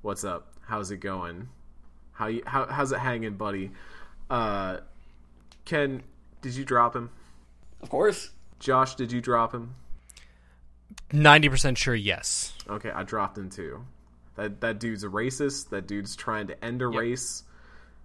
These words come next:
Speaker 1: He gets to meet whatever is at the bottom of that very, very deep chasm. <laughs>
Speaker 2: Gravity got play of the game.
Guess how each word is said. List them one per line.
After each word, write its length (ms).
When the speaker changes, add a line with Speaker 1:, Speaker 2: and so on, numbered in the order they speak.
Speaker 1:
He 100
gets 280
to 60
meet 280
whatever 480
is 220
at 140
the 60
bottom 420
of 200
that 240
very, 240
very 320
deep 260
chasm. 420
<laughs> 880
Speaker 2:
Gravity 280
got 160
play 120
of 60
the 60
game. 200